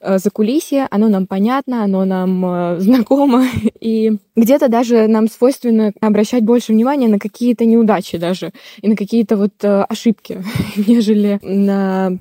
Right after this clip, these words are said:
то, что, скажем, получилось хорошо или то, что удалось. Как-то ошибки <laughs> ярче как будто бы светят. А чужого закулисья мы не видим. Мы видим как раз-таки сцену, конечный результат, уже идеальную готовую картинку. И нам кажется, как так?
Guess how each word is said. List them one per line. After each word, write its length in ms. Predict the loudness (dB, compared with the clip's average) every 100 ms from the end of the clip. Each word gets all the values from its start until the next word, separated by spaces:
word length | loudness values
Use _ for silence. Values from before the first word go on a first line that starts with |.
| -4
то, 140 | -2 -2
что, 160 | -4
скажем, 320 | -6 -4 -2
получилось 420 | -2 -4 -2 -4 -4
хорошо 440 | -8 -8 -2 0
или 160 | 0 -2
то, 120 | -4
что 200 | -4 -6
удалось. 500 | -4 -2 -2 -2 -8 -6
Как-то 480 | -4 -2 0 0 0 -4
ошибки 480 | -6 0 0 2 0 0 -6 -10
<laughs> 240 | -16 -6
ярче 340 | -2 0 -2 -8
как 140 | -6
будто 240 | -8 -6
бы 80 | -10
светят. 400 | -4 -4 -4 -10 -8
А 100 | -6
чужого 320 | -2 0 2 0
закулисья 440 | 0 0 2 2
мы 80 | 4
не 140 | 2
видим. 400 | 2 0 -4 -6
Мы 140 | -2 0
видим 280 | 2 0 -2
как 160 | -4
раз-таки 380 | -4 -4 -8 -14
сцену, 540 | -4 -2 -2 -2 -6 -8 -20 _
конечный 400 | 2 2 0 -4
результат, 520 | -2 -4 -2 -4 -6
уже 240 | -2 0
идеальную 380 | 2 2 2 0
готовую 360 | -2 -4 -6 -6
картинку. 600 | -8 -6 -4 -4 -6 -8 -10 -20 -20 -20 -20
И 200 | -6 0
нам 220 | 2 2
кажется, 640 | 0 -2 -2 -4 -4 -2 -2 -6 -10 -18 -10
как 200 | -10 -6
так? 340 | -4 -4